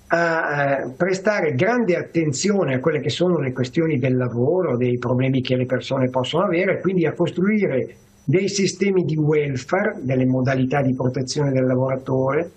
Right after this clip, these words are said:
di integrazione di quelle che sono i bisogni delle persone, calibrate su quelle che sono le esigenze delle persone che lavorano. La prima questione. La seconda questione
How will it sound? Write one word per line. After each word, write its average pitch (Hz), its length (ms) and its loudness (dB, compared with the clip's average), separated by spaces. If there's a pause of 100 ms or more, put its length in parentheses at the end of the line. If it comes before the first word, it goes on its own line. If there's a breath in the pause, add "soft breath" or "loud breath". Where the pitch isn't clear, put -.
(240)
di 156 260 2
integrazione 156 1120 0
di 120 100 0
quelle 131 280 0
che 127 100 -4
sono 147 280 0
i 127 80 2
bisogni 127 460 0
delle 127 200 0
persone, 180 680 -2 (380 loud breath)
calibrate 165 760 0
su 156 220 -4
quelle 131 400 0
che 127 140 -2
sono 139 300 0
le 135 80 2
esigenze 127 600 0
delle 120 180 0
persone 123 340 0
che 113 120 -6
lavorano. 95 400 -4 (540)
La 147 160 0
prima 156 320 0
questione. 117 540 -2 (140)
La 170 120 0
seconda 185 460 2
questione 185 600 0